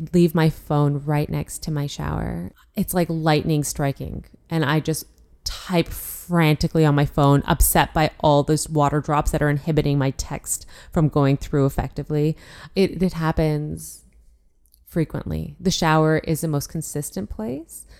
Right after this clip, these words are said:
The second would be when I'm driving, or if I'm not listening to earphones and I'm walking, I've realized I get lightning strikes of ideas intermittently throughout my day if I allow myself to pay attention.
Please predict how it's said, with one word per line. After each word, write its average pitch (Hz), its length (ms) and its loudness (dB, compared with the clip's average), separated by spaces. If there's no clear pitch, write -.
The 180 100 -6
second 165 400 -4
would 160 180 -6
be 160 140 -4
when 151 200 -4
I'm 143 120 -4
driving, 160 880 -10
or 165 520 2
if 170 160 -6
I'm 170 180 -2
not 170 200 -4
listening 170 320 -8
to - 240 -12
earphones 165 540 -2
and 160 100 -2
I'm 156 80 -2
walking, 160 600 -4
I've 165 240 -10
realized 170 460 -2
I 160 80 -6
get 156 340 -8
lightning 160 380 -8
strikes - 460 -8
of 147 100 -8
ideas 147 640 -6
intermittently 165 960 0
throughout 147 260 -6
my 147 140 -4
day 143 400 -6
if - 160 -10
I 156 80 -4
allow 147 320 -2
myself 143 400 -8
to - 80 -14
pay - 160 -10
attention. 151 600 -16